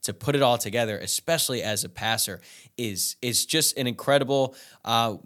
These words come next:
job done by the entire L S U offensive staff, but particularly Mike Denbrock for creating a system that is able to maximize Dayton's potential. It makes you think, imagine what he could do with a guy like Riley Leonard, who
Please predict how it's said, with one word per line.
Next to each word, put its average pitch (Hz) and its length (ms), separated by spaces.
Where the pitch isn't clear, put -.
job 127 440
done 117 240
by 113 160
the 113 100
entire 117 380
L 113 120
S 110 140
U 120 100
offensive 107 400
staff, 113 360
but - 180
particularly 113 760
Mike 120 260
Denbrock 113 540
for 120 120
creating 123 440
a 107 40
system 113 500
that 113 140
is 113 140
able 120 200
to - 160
maximize 107 800
Dayton's 104 300
potential. 110 540
It 110 100
makes 123 360
you 110 100
think, 139 440
imagine 160 520
what 160 160
he 156 100
could 139 220
do 90 240
with 107 180
a 95 60
guy 123 280
like 127 260
Riley 117 300
Leonard, 90 400
who 135 380